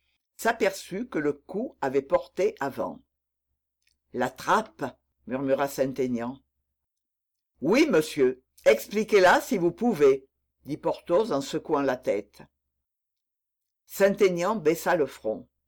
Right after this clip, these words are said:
Oh, je suis trahi », murmura-t-il, « on sait tout. » « On sait toujours tout »,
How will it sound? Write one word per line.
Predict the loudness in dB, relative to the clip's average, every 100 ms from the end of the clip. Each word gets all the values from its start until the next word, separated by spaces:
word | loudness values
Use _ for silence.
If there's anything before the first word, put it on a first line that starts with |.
| _ _ _ _ _ _ _ _ 8
Oh, | 10 10 6
je | 0
suis | -4 -4
trahi », | -6 0 2 4 2
murmura-t-il, « | 0 0 0 0 -2 -4 -4 -6 -2
on | -2
sait | -2 0 -2 -2
tout. » « | -10 -8 -10 _ _ _ _ _ _ _ _ _ _ _ _ _ _ 0
On | 2
sait | 4 6 6
toujours | 6 2 2 -2
tout », | 0 2 2 -2